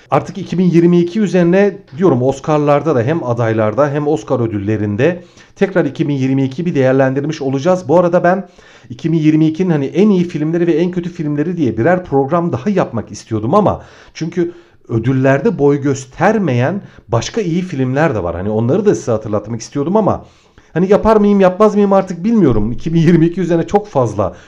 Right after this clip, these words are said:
konuşmuş olacağız belki de. İlerleyen haftalarda artık duruma göre bakıp Ee, hani biraz böyle iki bin yirmi iki üzerine yine kanım kaynarsa konuşmak istersem yine iki bin yirmi iki üzerine bir şeyler söyleriz ama dediğim gibi mutlaka zaten hem Oscar adaylarını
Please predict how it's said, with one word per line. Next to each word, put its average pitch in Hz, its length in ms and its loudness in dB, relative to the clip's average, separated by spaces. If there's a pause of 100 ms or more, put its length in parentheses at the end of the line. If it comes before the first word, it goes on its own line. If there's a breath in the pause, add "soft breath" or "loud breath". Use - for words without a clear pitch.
(140)
konuşmuş 123 460 -4
olacağız 104 580 -2
belki 104 280 -4
de. 175 160 0 (320 loud breath)
İlerleyen 214 480 2
haftalarda 170 520 2
artık 117 300 -4
duruma 160 280 0
göre 107 300 -2
bakıp 170 320 -4 (400 soft breath)
Ee, 117 40 -6
hani 117 360 0
biraz 139 300 4
böyle 131 140 2
iki 120 200 -4
bin 127 60 0
yirmi 123 260 0
iki 123 180 -4
üzerine 110 280 0
yine 120 220 0
kanım 127 260 -2
kaynarsa 123 480 -2
konuşmak 127 380 -2
istersem 185 560 0 (320 loud breath)
yine 220 160 2
iki 165 200 0
bin 160 60 0
yirmi 151 240 2
iki 143 140 -10
üzerine 117 240 -2
bir 131 60 -6
şeyler 117 280 0
söyleriz 196 420 0
ama 147 180 2
dediğim 180 280 2
gibi 143 300 -2 (260 loud breath)
mutlaka 127 500 2
zaten 147 480 0
hem 180 200 -4
Oscar 170 320 -2
adaylarını 120 680 0